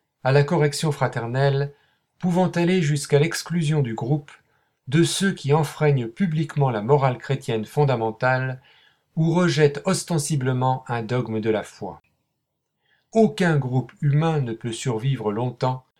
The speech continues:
s'il est divisé de l'intérieur sur des points fondamentaux. Les églises particulières, à ce titre, sont des groupes humains comme les autres, et saint Jean nous avertit dans son Apocalypse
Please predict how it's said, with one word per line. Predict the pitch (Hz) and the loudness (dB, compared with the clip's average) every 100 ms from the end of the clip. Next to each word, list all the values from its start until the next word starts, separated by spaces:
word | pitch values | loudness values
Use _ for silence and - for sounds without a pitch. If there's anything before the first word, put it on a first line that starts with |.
| _ _ _ - | _ _ _ -14
s'il | - 170 147 | -4 2 2
est | 131 | 2
divisé | 143 160 156 135 143 | 2 0 0 2 2
de | 117 | 2
l'intérieur | 110 143 143 120 113 120 120 117 | 2 0 0 -4 -4 -4 -4 -6
sur | - 127 | -8 -8
des | 113 110 | -6 -6
points | - 110 | -4 -6
fondamentaux. | 107 143 123 110 104 95 92 85 _ _ _ _ _ _ _ _ _ _ _ _ _ - | -4 -2 0 -2 -4 -10 -14 -16 _ _ _ _ _ _ _ _ _ _ _ _ _ -4
Les | 135 185 | 0 2
églises | 185 202 | 2 0
particulières, | - 156 - 143 139 135 165 156 117 - - | 2 -2 -2 -2 -2 0 2 2 0 -6 -6
à | 113 | -6
ce | - | -4
titre, | 123 - 147 - 92 87 _ _ _ _ _ | -6 -6 -10 -10 -16 -18 _ _ _ _ _
sont | - 170 | -4 0
des | 170 175 | 2 2
groupes | 175 185 | 2 0
humains | 139 143 165 175 151 - | 2 0 2 2 0 -2
comme | 180 180 | 0 2
les | 143 123 117 | 2 0 -2
autres, | 135 139 143 - _ _ _ _ _ - | -2 -2 -6 -16 _ _ _ _ _ -2
et | 139 | -2
saint | - 170 170 | 0 0 2
Jean | 151 180 | 2 0
nous | 139 120 | 0 0
avertit | 151 143 143 - 165 | 2 2 0 -4 -2
dans | 113 | -2
son | 110 110 | -4 -4
Apocalypse | 113 123 143 117 127 139 - - | -4 -2 -4 -2 -6 -8 -12 -14